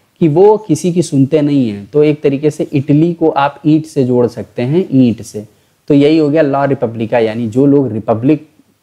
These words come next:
countries में रहते हैं वो ईंट से ईंट बजा सकते हैं किसी की भी। Next देखते हैं दोस्तों,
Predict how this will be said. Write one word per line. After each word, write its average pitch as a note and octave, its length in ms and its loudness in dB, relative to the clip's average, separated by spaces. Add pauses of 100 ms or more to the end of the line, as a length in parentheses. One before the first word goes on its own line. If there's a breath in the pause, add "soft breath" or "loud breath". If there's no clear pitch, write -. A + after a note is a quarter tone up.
(460)
countries A#2 380 -2
में A2 140 0
रहते G2 240 -4
हैं F3 80 0
वो C3+ 140 2
ईंट C3+ 200 2
से C3 120 -6
ईंट B2+ 160 2
बजा A2 260 2
सकते - 320 -8
हैं D3 120 4
किसी A2 340 -4
की G2+ 180 -10
भी। F#2+ 160 -14 (1200)
Next D3+ 260 -2
देखते E3 240 -2
हैं G3 100 2
दोस्तों, G3 280 2